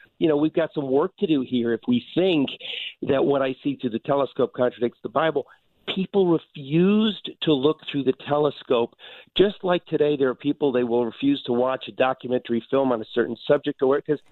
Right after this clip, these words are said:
they don't wanna know. They don't wanna be embarrassed in their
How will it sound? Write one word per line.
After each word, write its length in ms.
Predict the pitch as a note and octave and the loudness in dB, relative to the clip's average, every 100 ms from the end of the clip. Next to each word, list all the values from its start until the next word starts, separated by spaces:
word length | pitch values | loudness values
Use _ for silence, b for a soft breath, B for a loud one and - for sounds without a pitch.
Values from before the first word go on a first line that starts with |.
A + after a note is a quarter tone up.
| _ _ _ | _ _ _
they 260 | - C#3+ D3+ | -2 0 0
don't 300 | D3 C#3 C3+ | 0 0 -2
wanna 400 | A#2+ A#2 B2 A#2+ | -2 0 0 0
know. 480 | A#2+ B2 B2 G2+ - _ | -2 0 0 -2 -8 _
They 120 | C3 C#3 | -2 0
don't 200 | D3+ C3+ | 0 -2
wanna 240 | C3+ C3 | -2 -2
be 160 | A#2 B2 | -2 -2
embarrassed 560 | A#2 B2+ C3 C3 B2+ - - B B | 0 0 0 0 -4 -10 -20 B B
in 120 | C3 | -2
their 160 | A#2+ A#2+ | 0 0